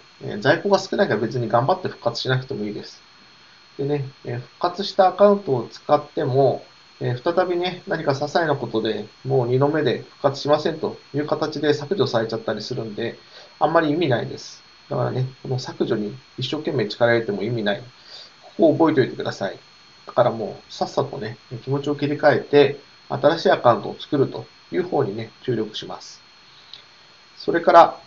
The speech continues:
えー、アカウント。これね、えー、どういうチェックポイントがあるか。これ、一つじゃないです。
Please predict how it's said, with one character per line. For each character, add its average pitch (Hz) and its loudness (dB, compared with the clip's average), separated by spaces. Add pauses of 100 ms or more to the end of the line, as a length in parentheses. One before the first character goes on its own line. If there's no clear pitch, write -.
(140)
え 131 2
ー、 117 4
ア 123 2
カ 185 8
ウ 175 0
ン - -8
ト。 - -2 (280)
こ 151 -2
れ 151 -2
ね、 151 -4 (240)
え 113 -6
ー、 - -20
ど 196 8
う 370 12
い 285 6
う 123 4
チ 143 0
ェ 135 -2
ッ - -10
ク - -18
ポ 156 2
イ 143 0
ン 131 -2
ト 127 -2
が 113 6
あ - 8
る 113 4
か。 - -4 (420)
こ 165 -4
れ、 160 0 (640)
一 - -6
つ - -10
じ 127 2
ゃ 113 6
な 135 6
い 131 4
で 104 -6
す。 - -18